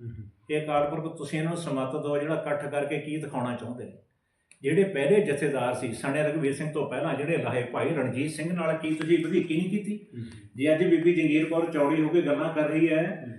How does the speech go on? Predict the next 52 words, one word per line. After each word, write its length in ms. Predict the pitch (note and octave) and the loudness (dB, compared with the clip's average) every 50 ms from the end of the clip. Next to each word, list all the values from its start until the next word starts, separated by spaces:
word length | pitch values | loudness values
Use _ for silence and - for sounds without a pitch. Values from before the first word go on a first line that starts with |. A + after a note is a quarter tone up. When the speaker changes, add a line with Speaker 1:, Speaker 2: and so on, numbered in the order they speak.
| - - - | -16 -10 -6
Speaker 2:
ਤਾਂ 100 | B2 B2+ | -2 -2
ਉਹਨੂੰ 160 | D#3 F#3+ F#3 | 0 0 0
ਪੁੱਛੇ 240 | E3 - F3+ F3 F3 | 0 0 0 0 2
ਤਾਂ 220 | F3 E3 E3 E3+ | 2 0 -2 0
ਭਾਈ 180 | F3 - D#3 D3 | 0 0 2 2
ਰਣਜੀਤ 320 | D#3 D#3 - B2+ C#3 C3+ | 0 0 0 0 -2 -2
ਸਿੰਘ 180 | - F#3 G3 G#3+ | 0 0 2 2
ਨੇ 80 | A3 | 2
ਲਾਹਿਆ 280 | G#3+ G#3 F3 F#3 G#3 G3+ | 2 2 2 2 2 2
ਸੀਗਾ, 300 | - - G3+ G#3+ G#3 - - - - - - _ _ _ _ _ _ | 0 0 -2 -2 -2 -4 -4 -10 -18 -20 -20 _ _ _ _ _ _
ਜਿਹਨੇ 300 | B2+ D3 E3+ G3+ G#3+ F3 | -2 0 2 2 2 4
ਤੁਹਾਡੀ 260 | E3+ E3+ E3+ F#3+ G3 | 4 2 4 4 4
ਸਿੱਖਾਂ 440 | - - - - - - E3+ F3 F3 | 2 2 -2 -4 -2 -2 -2 0 0
ਦੀ 160 | F3 F#3+ F3 | 2 2 2
ਪੱਗ 360 | - - D3+ C#3 - - A#2+ - - - - - _ _ _ _ _ _ _ _ _ _ _ _ - | 2 2 2 0 0 0 -4 -8 -10 -14 -18 -20 _ _ _ _ _ _ _ _ _ _ _ _ -6
ਉਹਨੇ 200 | C#3+ C#3+ E3+ F3 | -4 -2 0 0
ਸਿਰ 220 | - - D3 B2 | 0 0 0 0
ਤੇ 180 | - - E3 E3+ | 2 2 2 2
ਰਖਾਈ 320 | E3 D#3+ D3+ C3 C#3 C#3+ | 2 2 2 2 2 0
ਸੀਗੀ, 540 | D3+ - G3+ F3+ F3+ F3 F3+ F#3 F#3+ - A#2+ | 0 0 -2 0 2 2 0 0 -4 -8 -12
Speaker 1:
ਹੂੰ। 80 | A#2 A2 - - - - - _ _ _ | -12 -14 -14 -16 -18 -20 -20 _ _ _
Speaker 2:
ਤਾਂ 220 | C3 C3 C#3 C#3 | -4 -4 -2 0
ਜੋ 120 | C#3 D3+ D#3 | 0 0 2
ਉਹਨੂੰ 180 | F#3 G3 F#3+ | 2 0 0
ਤੁਸੀਂ 260 | F3+ E3 - F3+ E3+ | 0 -2 -2 -2 0
ਕਿੱਥੇ 240 | - E3+ D#3+ - E3+ | 0 -2 -4 -4 -4
ਖੂੰਜੇ 340 | - - C3+ B2+ B2 D3 E3 | -4 -2 -4 -4 -2 -2 0
ਲਾ 160 | E3 E3 E3+ | 2 2 2
ਕੇ 120 | E3 F#3 F3+ | 0 0 -2
ਰੱਖਦਾ 300 | F3+ F3 F3 E3+ F#3 F3+ | -2 -2 -4 -4 -4 -4
ਤੁਸੀਂ? 360 | F3 F3 E3+ F#3 F#3+ F#3+ - - - _ _ _ _ _ _ _ | -4 -6 -6 -6 -8 -8 -10 -14 -20 _ _ _ _ _ _ _
ਤੁਸੀਂ 220 | D3 - - F3 | -8 -2 0 0
ਲੈ 220 | D#3+ C#3 B2+ C3 C#3 | 2 2 2 2 2
ਕੇ 120 | C#3 E3 | 2 0
ਆਉਣੇ 180 | E3 F3 F#3+ F3+ | 0 0 0 0
ਹਾਥੀਆਂ 360 | D#3+ C3+ C3 - - E3 E3 | 0 -2 -2 -4 -4 -4 -2
ਤੇ 140 | F3 F#3 E3 | -2 -2 -2
ਚੜ੍ਹਾ 340 | F#3+ G3 F#3+ E3+ D3 D3 C#3+ | 0 0 0 2 2 2 2
ਕੇ, 140 | E3 E3+ | 2 0
ਅਸੀਂ 200 | E3+ F3 F#3+ F#3+ | 2 2 0 0
ਤੋਰ 260 | F3 E3+ E3 E3 E3 D#3+ | 0 0 0 0 0 -2
ਦੇ 120 | F#3+ D3+ | -2 0
ਗਧੇ 260 | B2+ B2+ C3 F#3+ G3 | 0 0 0 2 2
ਤੇ 60 | G3+ | 2
ਵੀ 80 | G#3 G#3 | 2 2
ਚਾੜ੍ਹ 220 | G3+ G3+ G3 G3+ | 2 2 2 2
ਕੇ 80 | G#3 G#3+ | 2 0
ਨਹੀਂ 100 | G#3 G3 | 0 2
ਤੋਰਦੇ 240 | G3 F#3+ F#3 F3+ F#3+ | 2 2 2 2 0
ਹੈਗੇ 160 | F#3+ G#3 G3+ | 0 0 -2
ਤੁਸੀਂ। 300 | F3+ F#3+ - F#3+ G3 - | -2 -4 -4 -6 -6 -8
Speaker 1:
ਹੂੰ। 260 | - - - A#2+ A2+ | -10 -14 -18 -18 -18